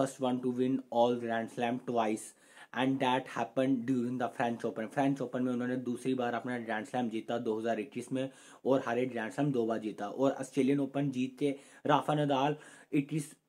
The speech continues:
ग्रैंड स्लैम भी जीत जाएंगे और ये वाली उपलब्धि भी हासिल कर लेंगे, जो अभी तक सिर्फ जोकोविच हासिल कर पाए हैं, ना कि रॉजर फेडरर कर पाए हैं। रॉजर फेडरर ने सारे जीते हुए हैं, but उन्होंने फ्रेंच ओपन एक ही बार जीता था, जैसे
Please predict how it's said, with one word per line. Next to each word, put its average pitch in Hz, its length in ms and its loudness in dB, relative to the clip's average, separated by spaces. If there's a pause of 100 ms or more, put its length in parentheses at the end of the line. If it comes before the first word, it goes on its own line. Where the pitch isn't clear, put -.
ग्रैंड 127 280 0
स्लैम 143 240 2
भी 151 80 2
जीत 147 140 2
जाएंगे 139 280 2
और 143 120 4
ये 131 120 4
वाली 131 340 2
उपलब्धि 127 440 -2
भी 135 180 2
हासिल 139 400 -4
कर 131 140 0
लेंगे, 117 340 0
जो 123 180 2
अभी 123 180 2
तक 139 220 0 (340)
सिर्फ 147 160 2
जोकोविच 135 480 2
हासिल 123 300 -4
कर 123 180 -4
पाए 117 200 -4
हैं, 127 100 -2
ना 117 160 -2
कि 139 140 -2
रॉजर 127 300 0
फेडरर 107 320 -6
कर 101 180 -8
पाए 95 160 -8
हैं। 98 80 -8
रॉजर 147 260 0
फेडरर 151 260 -2
ने 151 120 -2
सारे 131 320 -2
जीते 127 240 -4
हुए 123 200 -2
हैं, 123 120 -4
but 131 220 -4
उन्होंने 120 260 -4
फ्रेंच 120 320 -6
ओपन 156 200 -4
एक 131 200 -2
ही 127 80 0
बार 117 140 -2
जीता 113 240 -6
था, 120 100 -8
जैसे 139 380 -4